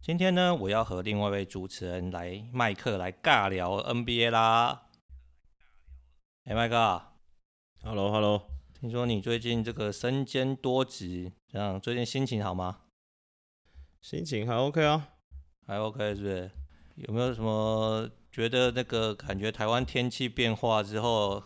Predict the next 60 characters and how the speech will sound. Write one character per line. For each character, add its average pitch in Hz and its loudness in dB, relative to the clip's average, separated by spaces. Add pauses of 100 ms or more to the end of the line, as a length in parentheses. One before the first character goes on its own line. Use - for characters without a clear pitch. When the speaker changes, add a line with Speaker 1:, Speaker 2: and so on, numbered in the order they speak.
Speaker 1:
可 107 -8
能 104 -2
什 107 -2
么 107 -4
想， 104 -4
想 110 -2
吃 143 -4
什 139 -4
么 117 0
羊 113 2
肉 135 4
炉 113 -2
啊， 110 4
想 104 -2
吃 117 -2
火 104 -2
锅 110 0
的 107 0
心 104 -4
情 87 -8
啊？ 82 -10 (560)
Speaker 2:
<laughs> - -16
是 113 -2
有 82 0
一 80 -2
点 80 0
啊。 - -2 (180)
Speaker 1:
是 151 -2
有 120 2
一 110 0
点 110 0
是 113 -2
不 104 -2
是？ 113 0 (460)
Speaker 2:
对 90 2
啊， 80 -2 (200)
只 - -2
是 107 2
都 156 8
没 143 8
有 120 8
啊， 101 4 (400)
都， 214 0
哎， - -2
都 110 0
今 165 -2
年 135 2
还 104 2
没 104 0
接， 110 0
还 107 -2
没 101 -2
那 107 0
个， 82 -2 (560)
还 92 -4
没 92 2
吃 95 -2
到 85 0
这 80 -2
些， 76 -4